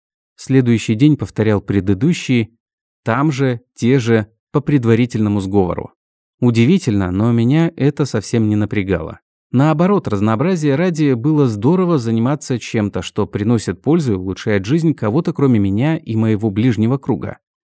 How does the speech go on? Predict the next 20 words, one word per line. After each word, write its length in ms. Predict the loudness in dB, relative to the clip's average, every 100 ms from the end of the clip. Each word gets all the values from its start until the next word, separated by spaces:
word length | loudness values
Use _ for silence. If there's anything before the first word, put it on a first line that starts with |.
| _ _ _ _ -2
Помогать 400 | 0 2 -2 -2
простым 400 | -4 0 0 2
людям, 320 | -2 -4 -6
которые 400 | -6 -2 0 0
уже 220 | -2 -4
так 260 | -4 -4 -4
устали 400 | -4 -4 -4 -6
от 180 | -6
неопределенности 760 | -8 -4 -4 0 0 0 -2 -4
гражданской 560 | -2 -2 0 -2 -2 -4
войны, 320 | -2 0 -2
что 220 | -4 -8
с 100 | -4
радостью 500 | 0 0 -2 -4 -8
вписывались 640 | -4 -4 -2 -2 -2 -2 -4
в 80 |
любые 340 | -2 0 0 0
проекты, 460 | -2 -2 -2 -2
направленные 720 | -2 -2 -2 -2 0 0 0 0
на 280 | 0 -2